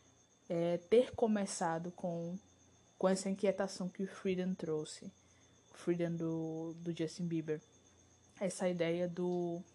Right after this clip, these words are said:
de livremente poder transitar entre os espaços e de não se ter mais essa rigidez.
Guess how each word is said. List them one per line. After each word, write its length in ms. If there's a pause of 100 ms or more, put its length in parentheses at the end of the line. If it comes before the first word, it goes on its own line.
(920)
de 160
livremente 640
poder 260
transitar 480
entre 140
os 140
espaços 680 (580)
e 200
de 240
não 300
se 180
ter 260
mais 360
essa 200
rigidez. 800